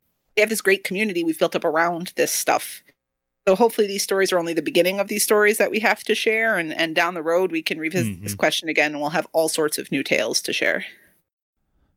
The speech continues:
Speaker 2: So we mentioned the Titanfall boost. I'm very much surprised, and I thought for sure Elle was gonna bring this up, that nobody mentioned the Hawken boost.
Speaker 1: Yeah, yeah, the Hawken boost was a good time.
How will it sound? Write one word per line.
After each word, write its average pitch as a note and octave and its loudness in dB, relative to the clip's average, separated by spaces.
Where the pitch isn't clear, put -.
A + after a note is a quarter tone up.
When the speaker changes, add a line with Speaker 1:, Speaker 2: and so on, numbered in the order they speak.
Speaker 2:
So B2 2
we A#2 -10
mentioned D#3+ -2
the A#2 2
Titanfall F2 0
boost. - -4
I'm A2+ 0
very B2 0
much D3+ -2
surprised, F#2 -4
and A2+ -2
I G2+ 0
thought B2 4
for A#2+ -4
sure B2+ 0
Elle G2 -6
was F#2 -6
gonna F#2+ -8
bring F2 -6
this E2+ -2
up, F2+ 2
that F#2 0
nobody G#2 2
mentioned F#2 -4
the D#2+ -2
Hawken - -2
boost. - -6
Speaker 1:
Yeah, B3 2
yeah, A3+ 4
the A#3+ 0
Hawken A#3 4
boost C#4+ 2
was A#3 0
a G#3 -2
good G#3 2
time. A#3 4